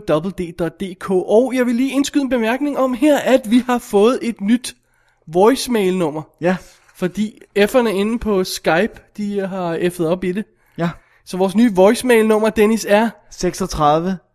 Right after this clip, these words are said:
Speaker 2: seksoghalvfems nul otte fireogfirs.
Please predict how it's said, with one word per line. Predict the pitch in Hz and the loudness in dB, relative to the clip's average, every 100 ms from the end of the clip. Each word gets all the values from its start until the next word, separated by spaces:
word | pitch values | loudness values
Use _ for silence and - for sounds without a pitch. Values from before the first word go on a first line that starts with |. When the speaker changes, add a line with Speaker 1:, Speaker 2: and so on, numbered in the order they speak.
| _ - | _ -10
Speaker 2:
seksoghalvfems | - 165 180 170 185 175 - - | -6 -4 -4 -4 -4 -6 -8 -8
nul | 160 156 | -2 2
otte | 147 143 | 2 2
fireogfirs. | 143 143 139 - 220 - - | 0 -4 -4 -2 -4 -4 -12